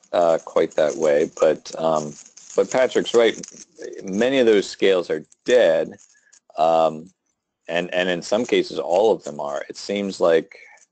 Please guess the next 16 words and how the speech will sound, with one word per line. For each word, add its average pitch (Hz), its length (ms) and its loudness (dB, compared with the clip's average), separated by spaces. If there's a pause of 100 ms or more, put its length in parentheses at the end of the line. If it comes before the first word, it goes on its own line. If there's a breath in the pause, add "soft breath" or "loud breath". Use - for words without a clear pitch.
(160)
uh, 80 340 -4 (220)
you 85 180 -14
know, 76 120 -10
on 82 200 -10
some 92 300 -10
trees, 85 480 -4
as 80 640 -6 (560)
that 80 240 -4
trunk 92 360 -8 (120)
bark 85 320 0 (120)
gets - 320 -2
thicker, 76 680 -4 (2000)
my 87 180 -2
hypothesis 78 760 -4
is - 60 -20
that, 78 300 -6